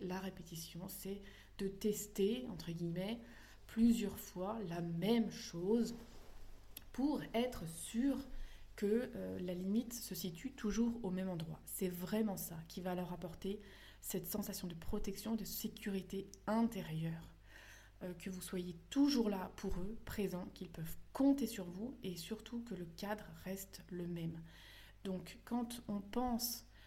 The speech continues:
leur faire plaisir en cédant à ce qu'on appelle un caprice, hein, en sachant que, euh, les caprices, euh, ne sont... On peut parler de caprices qu'à partir, je crois, environ vers cinq ans à peu près, hein. Euh,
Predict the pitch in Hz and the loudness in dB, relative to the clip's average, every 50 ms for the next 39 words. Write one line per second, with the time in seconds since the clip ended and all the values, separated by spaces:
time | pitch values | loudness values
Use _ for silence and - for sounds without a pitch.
0 | - - - 196 185 - - - - 240 247 240 - - - 220 220 226 214 208 | -16 -8 -4 -4 -4 -4 -6 -2 0 0 0 0 -2 -4 0 4 6 6 6 4
1 | 208 208 208 196 196 180 160 160 - - - - - - 196 202 - - - - | 2 0 -2 -2 -2 -4 -6 -8 -12 -16 -18 -8 -2 0 0 2 2 2 2 4
2 | - 262 262 233 202 226 226 226 226 214 220 - - - - - - - 202 196 | 4 4 6 6 6 6 6 6 6 4 0 -4 -10 -12 -14 -14 -6 -4 -2 0
3 | 196 196 180 180 180 - - - - - 185 185 185 175 - 196 190 180 165 165 | 0 0 -2 -4 -6 -8 -10 -8 -4 -4 -2 -2 -2 0 0 0 0 2 0 0
4 | 165 165 160 - - 226 247 240 - - 190 190 196 180 160 - 175 160 185 196 | 0 -2 -4 0 2 2 2 2 0 -2 -2 -2 -2 -4 -4 -6 -6 -4 -4 -4
5 | 196 190 185 170 170 175 165 165 - - - - - - - - 185 180 175 170 | -4 -4 -6 -6 -6 -8 -10 -12 -14 -16 -16 -16 -18 -16 -12 -8 -6 -6 -6 -6
6 | 175 175 180 175 170 - 175 170 - - 214 220 214 - - 190 185 175 175 175 | -6 -4 -6 -4 -4 -6 -6 -6 -4 -2 -2 -2 -2 -2 -2 -2 -2 0 -2 -2
7 | 170 175 170 170 165 - - 185 180 180 175 170 170 170 - - - - - - | -4 -4 -4 -4 -6 -6 -6 -4 -4 -4 -4 -4 -6 -6 -8 -8 -10 -8 -6 -4
8 | 170 160 196 208 214 214 170 196 196 196 - 196 190 - - 214 220 214 - - | 0 2 4 4 4 4 2 0 0 -2 -2 -4 -4 -2 -2 -2 0 -2 -2 -4
9 | 185 180 165 - - 185 180 180 170 165 165 160 165 - - - 226 208 190 180 | -6 -8 -6 -6 -4 -4 -2 -2 -2 -4 -4 -6 -6 -6 -2 0 2 2 2 0
10 | 165 180 170 - - 185 185 196 196 185 185 175 175 170 165 175 185 190 190 202 | -4 -6 -8 -6 -4 -2 -2 0 0 0 0 0 -2 -2 -2 -2 0 0 0 0
11 | 196 185 170 165 165 - - - - 185 180 175 165 165 - - 190 196 214 233 | 0 -2 -2 -4 -6 -8 -8 -6 -4 -4 -4 -4 -6 -6 -2 0 2 2 4 2
12 | 226 226 - 175 165 165 - - - 208 214 214 190 190 - - - - - - | 2 0 -4 -4 6 8 8 10 10 6 2 2 0 -4 -6 -10 -16 -16 -16 -16
13 | - - - - - - 160 170 170 170 | -16 -14 -16 -14 -8 -6 -4 -4 -4 -4